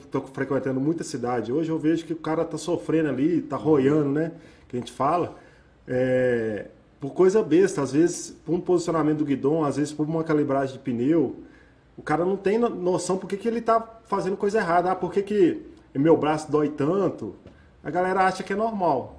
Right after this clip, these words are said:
Speaker 2: Entendi.
Speaker 1: Aí por isso que é importante, o Rigo aí, que é o melhor piloto do Brasil de rádio enduro, ele tem um curso online, eu sempre indico pra galera.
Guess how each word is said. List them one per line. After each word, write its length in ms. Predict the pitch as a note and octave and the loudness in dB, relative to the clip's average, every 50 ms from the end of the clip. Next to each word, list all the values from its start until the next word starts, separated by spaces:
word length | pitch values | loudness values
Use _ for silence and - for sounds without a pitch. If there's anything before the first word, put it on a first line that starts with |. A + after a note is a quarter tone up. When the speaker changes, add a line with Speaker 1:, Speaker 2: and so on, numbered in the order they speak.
| - - - | -20 -20 -20
Speaker 2:
Entendi. 180 | - F#2+ G2 G#2+ | -16 -14 -8 -4
Speaker 1:
Aí 180 | B2 C3 C#3+ D#3 | 0 0 2 2
por 180 | - F#3+ F#3 | 2 0 0
isso 160 | G3+ A3+ A3 | 0 -2 -2
que 80 | - C#4 | -4 -4
é 20 | |
importante, 640 | C#4 A#3+ B3+ A3+ E3+ C#3+ - D3+ C#3+ C3 C3 - C3 - - | -4 0 0 0 -2 -2 -2 -4 -4 -4 -6 -8 -12 -10 -8
o 80 | B2+ | -8
Rigo 360 | B2 - B2+ D3 D#3 D3+ C3+ C3+ | -6 0 4 6 6 6 6 4
aí, 100 | C3+ C3+ | 2 2
que 80 | C3+ | 0
é 40 | C3+ | -4
o 40 | B2 | -2
melhor 280 | B2+ B2+ B2 A#2+ B2+ | -2 0 0 0 0
piloto 360 | C3 - C3 B2 B2+ B2 B2+ B2 | -2 -2 -2 -2 -2 -4 -4 -6
do 60 | A#2 | -4
Brasil 560 | A#2+ A#2+ A#2 A2+ G#2+ A2 A#2+ A#2+ A2+ A2 G#2+ | -2 -2 -2 -2 -2 -4 -4 -4 -4 -4 -6
de 100 | A2+ G#2+ A2+ | -8 -8 -6
rádio 260 | A#2 A#2+ A#2+ A2+ A#2+ | -6 -6 -6 -6 -4
enduro, 180 | A2 B2+ B2 B2+ | -4 -2 -2 -2
ele 120 | B2 A#2+ | -2 -4
tem 140 | - - D3+ | -4 -4 -4
um 60 | D#3 | -4
curso 320 | D3+ - D3+ C#3 - - | -2 -2 -4 -4 -4 -6
online, 340 | B2+ A#2+ A#2+ B2 C3+ C3+ B2+ | -6 -6 -4 -4 -4 -4 -4
eu 60 | B2 A#2+ | -6 -6
sempre 260 | - - D3 C#3+ D3 | -8 -8 -8 -6 -6
indico 200 | B2+ B2 C3 C3 | -6 -6 -8 -6
pra 100 | - B2+ | -6 -6
galera. 480 | A#2+ B2+ A#2+ A#2 A#2+ B2 B2+ A#2+ A2+ | -4 -4 -2 -2 -2 -2 -2 -4 -6